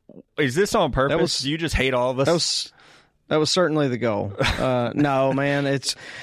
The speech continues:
Speaker 2: I tell you what, I fe-, I feel blessed to, to have, uh, the ones that didn't make it back home become a, a big record for us and be the first single from this album and do so well for us.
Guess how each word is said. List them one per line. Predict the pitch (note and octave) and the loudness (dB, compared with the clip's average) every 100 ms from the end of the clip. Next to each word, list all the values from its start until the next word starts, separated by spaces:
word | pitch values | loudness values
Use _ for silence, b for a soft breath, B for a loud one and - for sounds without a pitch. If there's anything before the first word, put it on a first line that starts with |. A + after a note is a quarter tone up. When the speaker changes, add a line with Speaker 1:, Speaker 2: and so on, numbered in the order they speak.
| B | B
Speaker 2:
I | E3 F#3+ | -2 0
tell | G#3 F#3+ | 2 4
you | D#3+ | 4
what, | D3 C#3+ | 2 0
I | |
fe-, | C3 D#3+ | 0 2
I | D3 | 2
feel | - F#3 | 2 0
blessed | C#3 C#3 C3+ C3 B2 - | 2 2 4 2 -2 0
to, | B2 A2+ - - | 2 2 -2 -2
to | B2+ A#2+ A#2 - - - - _ | 0 2 0 -4 -12 -16 -18 _
have, | A#2 C3 C3 A#2+ A#2 G#2+ - - - | -2 0 0 0 -4 -6 -8 -10 -4
uh, | A#2+ A#2 A#2 | 0 0 0
the | A#2+ | 0
ones | B2 B2 A#2 | 0 0 0
that | A#2 - B2+ | -2 -4 -2
didn't | B2+ B2 | 0 2
make | B2 A#2 | 0 0
it | |
back | A#2 A#2 | -2 -2
home | A#2+ A#2+ A#2 A2+ A2+ G#2+ A2+ | 0 0 2 2 0 0 -2
become | A2+ A#2+ A#2 | -2 -2 -2
a, | G#2+ - - | -4 -4 -6
a | |
big | A2 A#2+ A2+ | -2 -2 0
record | A2+ A2 A2 G#2 | 0 -2 -4 -4
for | A2+ A2+ A2+ | 0 2 2
us | A2+ - | 0 0
and | A2+ | 0
be | A2 | 0
the | G#2 | 0
first | A#2+ A2 - | -2 -2 0
single | A#2+ A2+ | 0 -2
from | G#2 A2 | -2 -2
this | A2 A2 | 0 0
album | A2+ A2 A2 A2+ A2 | 0 0 -2 -2 -2
and | G#2+ A2 G#2+ | 0 -2 -2
do | B2+ B2+ | 0 0
so | - A#2+ | 0 0
well | A#2 A#2+ A2+ | 2 0 0
for | G#2+ A#2 A#2 | 0 2 2
us. | A#2 | 0